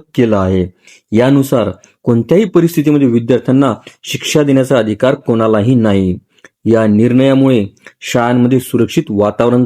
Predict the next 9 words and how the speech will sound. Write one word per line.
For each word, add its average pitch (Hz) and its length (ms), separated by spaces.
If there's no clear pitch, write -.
तयार 110 300
होणार 104 260
आहे. 90 260
वि-, 95 100
तसंच 110 320
विद्यार्थ्यांचा 104 520
आत्मविश्वास 107 580
सुद्धा 107 300
वाढणार. 98 580